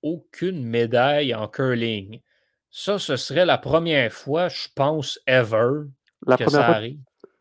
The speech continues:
Speaker 2: j'ai checké, la première fois depuis mille neuf cent vingt-quatre.
Speaker 1: Bon.
Speaker 2: Parce que la, parce qu'en mille neuf cent vingt-quatre, les premiers Jeux olympiques d'hiver, il y avait une épreuve de curling. Mais après, le reste, c'était genre des démonstrations. Fait que
Speaker 1: Ouais.
Speaker 2: genre...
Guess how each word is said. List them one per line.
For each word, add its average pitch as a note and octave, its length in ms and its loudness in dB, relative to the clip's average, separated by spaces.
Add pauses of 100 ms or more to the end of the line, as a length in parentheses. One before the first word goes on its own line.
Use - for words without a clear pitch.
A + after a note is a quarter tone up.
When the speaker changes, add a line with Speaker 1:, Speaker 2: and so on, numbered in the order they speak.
Speaker 2:
j'ai B2+ 100 -6
checké, C3+ 360 -2
la C3+ 100 2
première C#3+ 180 6
fois D#3+ 100 0
depuis C#3 220 -2
mille D#3 260 -6
neuf D#3+ 160 0
cent D#3+ 200 2
vingt-quatre. - 720 -4
Speaker 1:
Bon. - 480 -4
Speaker 2:
Parce C3 140 0
que C#3+ 80 -4
la, C3+ 100 -6 (260)
parce D3 120 2
qu'en C#3+ 160 6
mille D#3 140 4
neuf E3+ 120 4
cent F3 140 6
vingt-quatre, D#3 380 2
les C#3 80 0
premiers C3+ 260 2
Jeux C3+ 160 0
olympiques B2 320 0
d'hiver, B2 320 0
il C3+ 60 -4
y A#2 40 2
avait B2 320 2 (220)
une B2+ 80 -6
épreuve A#2+ 400 -2
de A2 120 0
curling. A2+ 460 -2 (300)
Mais A#2+ 80 4
après, C#3+ 180 4
le B2 80 6
reste, A#2+ 200 4
c'était B2 120 2
genre G#2 120 4
des A2+ 120 2
démonstrations. A2+ 800 -2 (480)
Fait B2 80 0
que - 40 -8
Speaker 1:
Ouais. A2+ 60 -6
Speaker 2:
genre... A2 220 0